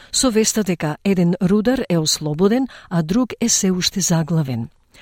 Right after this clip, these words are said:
Но Австралискиот синдикат на работници вели дека тој веќе бил информиран во средата вечерта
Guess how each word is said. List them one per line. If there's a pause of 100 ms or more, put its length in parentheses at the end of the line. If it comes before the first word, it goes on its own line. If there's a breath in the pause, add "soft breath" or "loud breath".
(340 loud breath)
Но
Австралискиот
синдикат
на
работници
вели
дека
тој
веќе
бил
информиран
во
средата
вечерта